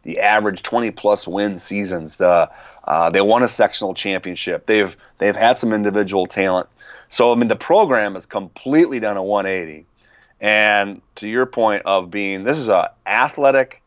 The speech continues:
team with speed, quickness, and talent. And it's just, you know, their schedule, they beat Evanston. It's their, probably their best win. They beat DePaul Prep. Uh,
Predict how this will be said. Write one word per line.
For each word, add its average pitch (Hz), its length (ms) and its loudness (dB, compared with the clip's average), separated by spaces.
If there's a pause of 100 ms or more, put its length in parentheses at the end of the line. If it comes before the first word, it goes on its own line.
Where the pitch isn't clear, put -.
(440)
team 110 360 -4
with 92 140 -10
speed, 117 640 -4
quickness, 110 720 -2
and 85 160 -12
talent. 80 340 -10 (500)
And 92 600 0 (120)
it's 104 200 -4
just, - 400 -2 (640)
you 120 80 -2
know, 104 160 4
their 92 160 0
schedule, 127 840 2 (480)
they 110 120 -6
beat 123 260 0
Evanston. 92 680 0
It's 95 160 -12
their, 85 140 -12 (300)
probably 87 260 -4
their 82 140 -10
best 92 340 -2
win. 82 280 -10
They 85 100 -10
beat 92 220 -10
DePaul 85 360 -2
Prep. - 400 0 (500)
Uh, 82 600 0